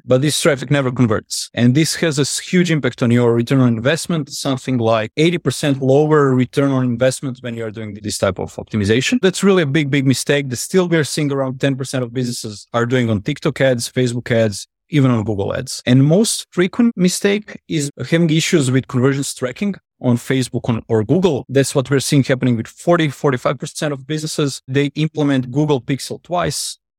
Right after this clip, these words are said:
or they don't implement Conversions A P I on Facebook. And then it also impacts your quality score, your ad performance. You're seeing around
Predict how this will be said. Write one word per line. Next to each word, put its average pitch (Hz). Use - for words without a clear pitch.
or 123
they 131
don't 135
implement 127
Conversions 117
A 117
P 120
I 110
on 98
Facebook. 156
And 123
then 139
it 143
also 143
impacts 123
your 113
quality 151
score, 135
your 117
ad 127
performance. 120
You're 135
seeing 123
around 113